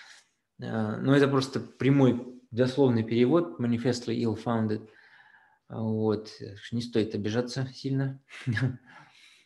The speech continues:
Так вот, э, одни представители получили такой ответ, но они при этом понимали, что жалобу они отправляют, и там есть проблема. Есть проблема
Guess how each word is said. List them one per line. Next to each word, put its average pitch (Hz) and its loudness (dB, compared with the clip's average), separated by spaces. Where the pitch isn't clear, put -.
Так 135 2
вот, 151 4
э, - -4
одни 123 4
представители 135 0
получили 120 0
такой 110 -6
ответ, 175 0
но 120 0
они 147 6
при 151 4
этом 143 2
понимали, 139 2
что 113 -2
жалобу 139 2
они 123 0
отправляют, 117 0
и 123 -10
там 131 0
есть 175 2
проблема. 127 2
Есть 151 2
проблема 131 4